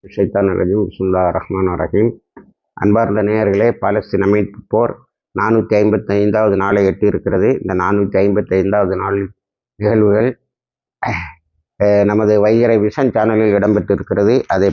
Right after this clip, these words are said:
பாருங்கள், அதை சப்ஸ்கிரைப் பண்ணுங்க என்று சொல்லுகிறோம். இப்பொழுது இஸ்ரேல் செய்யக்கூடிய புதிய, அஹ்,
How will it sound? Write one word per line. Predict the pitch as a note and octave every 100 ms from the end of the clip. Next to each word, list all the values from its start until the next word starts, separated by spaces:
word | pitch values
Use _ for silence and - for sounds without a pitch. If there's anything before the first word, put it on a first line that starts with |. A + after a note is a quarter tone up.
| -
பாருங்கள், | G#2 A2+ G2 G#2 C#3+ - _ _ _
அதை | - G#2 G2
சப்ஸ்கிரைப் | A2 - A2+ A#2
பண்ணுங்க | F#2+ F#2 F#2+ F#2+ A#2 - -
என்று | G2 E2+
சொல்லுகிறோம். | F#2+ F#2 F#2 A2+ - _ _ _ _ _
இப்பொழுது | G#2+ B2 A#2+ A2+ C#3
இஸ்ரேல் | B2 - C3 C3+ A#2
செய்யக்கூடிய | A#2 A#2 A2 A#2 A2 B2 C#3 -
புதிய, | A#2 A#2+ C#3 B2+ B2+ - _ _ _ _ _ G2+
அஹ், | G#2 G#2 F#2+ F#2+